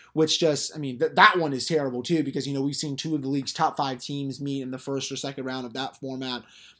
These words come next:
almost every year since it was put in, in the twenty thirteen fourteen season when it first started. So, I mean,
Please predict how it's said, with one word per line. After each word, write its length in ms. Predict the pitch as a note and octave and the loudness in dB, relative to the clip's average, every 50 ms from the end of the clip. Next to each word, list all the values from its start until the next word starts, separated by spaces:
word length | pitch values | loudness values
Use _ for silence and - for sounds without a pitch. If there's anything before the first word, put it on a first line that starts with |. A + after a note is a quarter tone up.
| _ - _ | _ -4 _
almost 360 | G3 G3 G3+ F#3+ F3 E3+ - - | 6 6 8 8 6 4 2 2
every 260 | F3 F3 E3+ D#3+ D3+ | 2 4 4 4 2
year 240 | D3 D#3+ E3+ E3 D3+ | 2 2 2 2 0
since 220 | C#3+ - D3+ C#3 - | 0 -2 -4 -4 -2
it 60 | C#3 | -4
was 120 | C#3 C3 | -4 -4
put 220 | - - D3+ D3 D3+ | 2 2 2 4 4
in, 100 | D3 C3+ | 0 0
in 140 | C3 C3 | -4 -4
the 100 | C3 C3+ | -4 -6
twenty 260 | C3 - C#3 C#3 C3+ B2 | -6 -6 -6 -4 -4 -4
thirteen 440 | - C#3 C3 B2 B2 - C3+ B2+ A#2+ | -4 -4 -6 -4 -6 -6 -8 -8 -6
fourteen 420 | A#2 C3 B2+ B2 B2 - A#2+ A2 | -6 -6 -8 -8 -8 -10 -12 -10
season 320 | A2 - C#3+ C3+ B2 B2+ A#2+ | -8 -6 -6 -6 -6 -6 -10
when 120 | A#2 A#2 | -10 -12
it 100 | A2+ - | -14 -12
first 220 | - A#2 G#2+ A2 | -10 -10 -10 -8
started. 440 | - - B2+ A#2+ A2 A2 G#2 G#2 A2 | -10 -8 -8 -8 -8 -10 -12 -10 -8
So, 300 | - - B2 A2+ G#2+ F#2+ - - - - - - - _ | -8 -6 -6 -6 -8 -10 -12 -20 -20 -20 -20 -20 -16 _
I 80 | D3 D#3+ | -6 -4
mean, 300 | D3+ D3 C#3+ C3+ A#2+ | -2 -2 -2 -4 -4